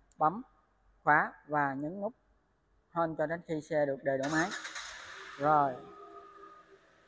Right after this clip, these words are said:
Nếu mà quý anh chị, à, muốn, à, tắt máy á, thì mình chỉ cần, à, nhấn tiếp phím hon một lần nữa, hoặc quý anh chị quên thì nó sẽ tự động tắt máy trong vòng mười phút ha quý anh chị.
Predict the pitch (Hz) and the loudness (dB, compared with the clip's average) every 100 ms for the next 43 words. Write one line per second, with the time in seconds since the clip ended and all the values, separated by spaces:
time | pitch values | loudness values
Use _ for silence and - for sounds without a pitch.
0 | _ _ _ - _ _ _ _ _ _ | _ _ _ -20 _ _ _ _ _ _
1 | _ 170 220 262 160 208 156 147 165 - | _ 2 4 4 2 2 4 4 0 -8
2 | - 165 165 170 185 226 285 196 170 165 | 0 4 4 4 2 0 0 2 2 0
3 | - - 247 240 311 - - - 151 151 | 0 2 4 4 4 -2 -10 -2 2 2
4 | 151 147 147 147 135 156 - 151 135 - | 0 -2 -2 -4 -4 -4 4 4 4 -8
5 | - _ _ _ - 151 143 151 170 247 | -20 _ _ _ 0 2 2 2 0 0
6 | 262 - 262 - 208 233 185 165 147 143 | -2 4 4 4 -2 2 4 4 0 0
7 | 139 135 165 233 - 160 151 - _ _ | 2 2 2 0 0 2 2 -2 _ _
8 | _ _ - 196 165 156 170 165 156 143 | _ _ -10 -4 0 4 4 4 0 -2
9 | 139 147 170 175 135 147 139 143 143 139 | -2 -4 -6 -6 -6 -2 0 2 0 -2
10 | 151 170 175 175 214 175 156 139 147 143 | -6 -6 -4 -4 -4 -2 -2 0 -2 -2
11 | 233 233 220 220 143 | -2 0 -2 0 -4